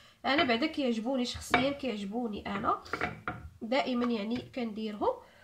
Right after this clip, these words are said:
واليوم جاتني فكره نديرهم وقلت نشاركها معكم. بالنسبه لل-، للطريقه او للتزيين او لهذه، فكيبقى اختياري كل واحد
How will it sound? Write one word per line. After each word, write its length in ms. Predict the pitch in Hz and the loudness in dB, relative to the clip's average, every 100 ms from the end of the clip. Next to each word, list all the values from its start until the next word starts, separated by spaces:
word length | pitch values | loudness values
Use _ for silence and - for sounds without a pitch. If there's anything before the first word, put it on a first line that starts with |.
| - | -8
واليوم 440 | - 466 392 349 339 | 2 6 6 6 4
جاتني 340 | 320 339 311 | 2 2 0
فكره 580 | 311 302 - 285 294 - | 0 0 2 4 4 2
نديرهم 480 | 254 240 254 320 554 571 | -2 0 2 2 6 6
وقلت 280 | 381 453 - | 6 4 2
نشاركها 520 | 320 - 285 277 247 | 0 2 0 2 -2
معكم. 460 | 208 190 185 - - - - - - _ - | -2 -2 -4 -8 -16 -16 -20 -20 -20 _ -10
بالنسبه 580 | - 277 302 403 403 262 | -2 2 2 2 4 8
لل-، 320 | 349 330 311 294 285 269 262 254 247 | 8 8 6 6 4 2 2 2 2
للطريقه 1040 | 240 240 254 247 - 302 330 359 - 277 | 2 0 -2 -6 2 4 4 2 2 2
او 260 | 247 - 247 | 4 2 2
للتزيين 800 | 240 196 - - 330 320 302 - | 2 2 2 4 4 4 4 2
او 160 | 233 240 | 2 2
لهذه، 360 | 240 247 285 | 2 2 0
فكيبقى 600 | 294 247 233 226 269 285 302 | -2 -4 -6 -4 0 0 0
اختياري 600 | 240 - - 226 214 202 | -8 -8 -6 -4 -4 -4
كل 180 | - 233 | -4 -4
واحد 340 | 220 233 285 | -2 -2 -2